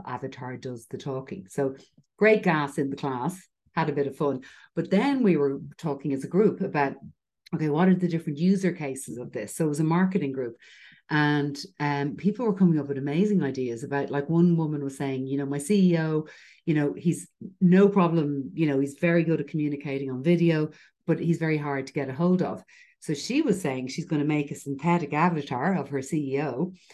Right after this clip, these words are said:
and then if some news comes out that she wants him to quickly respond to, she can text it to him, he can approve it,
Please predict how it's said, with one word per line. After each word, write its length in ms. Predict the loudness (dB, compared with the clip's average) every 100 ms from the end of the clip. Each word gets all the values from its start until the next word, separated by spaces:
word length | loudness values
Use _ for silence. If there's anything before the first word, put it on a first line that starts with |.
| -16 -4
and 120 | 0
then 180 | 2 0
if 80 | 0
some 260 | 4 6
news 320 | 6 4 2
comes 240 | 0 -2 0
out 220 | -4 -6
that 100 | -8
she 140 | -6
wants 300 | -2 -2 -4
him 100 | -8
to 80 | -12
quickly 400 | -4 -4 -2 -6
respond 540 | -6 -8 -4 0 0 -2
to, 260 | -8 -10 -14 _ -8
she 160 | -4
can 140 | -4 -4
text 440 | -2 -4 -4 -6
it 100 | -6
to 140 | 0 0
him, 260 | 0 -6 -2
he 140 | 0
can 120 | 2
approve 440 | 2 2 0 0 -4
it, 180 | -10